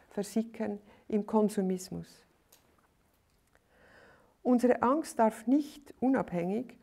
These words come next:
von diesen Zusammenhängen gesehen werden. Sie darf nicht als psychische Störung eines Individuums pathologisiert und in Einzeltherapien behandelt werden,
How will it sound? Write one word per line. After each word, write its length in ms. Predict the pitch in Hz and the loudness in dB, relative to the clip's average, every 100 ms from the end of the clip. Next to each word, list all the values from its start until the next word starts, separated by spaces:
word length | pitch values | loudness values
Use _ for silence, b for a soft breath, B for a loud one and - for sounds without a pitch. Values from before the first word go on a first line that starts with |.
| b | b
von 200 | - 202 | -6 -4
diesen 320 | 190 254 262 | 0 0 0
Zusammenhängen 920 | 269 247 190 180 202 208 196 196 196 202 | -2 -4 0 0 0 -2 -4 -4 -6 -4
gesehen 480 | 208 - 208 190 170 | -4 0 0 0 -4
werden. 480 | 170 170 - 175 - _ b b | -6 -8 -12 -16 -18 _ b b
Sie 140 | - 214 | -10 0
darf 280 | 208 196 - | 2 2 2
nicht 420 | 302 302 - - B B | 2 2 -8 -20 B B
als 200 | 208 208 | -2 -2
psychische 540 | - 294 294 226 - | 2 2 2 -2 -2
Störung 720 | 190 - 240 240 240 170 175 175 B B B | -6 0 4 6 4 2 -4 -10 B B B
eines 260 | 202 208 | 0 0
Individuums 840 | - 214 196 196 233 233 233 226 | 2 2 2 0 0 2 0 0
pathologisiert 1120 | 226 202 190 185 180 190 - 233 240 247 - - B B | 0 -2 0 -2 -2 -4 -4 0 0 -2 -6 -20 B B
und 200 | 220 214 | 0 2
in 180 | 208 - | 0 2
Einzeltherapien 1120 | 214 247 247 233 220 208 - 202 202 202 202 B B | 4 4 0 0 0 0 -2 -4 -4 -6 -10 B B
behandelt 560 | 202 202 214 185 170 180 | -6 0 2 2 -2 -4
werden, 500 | 170 170 - 170 | -4 -6 -10 -14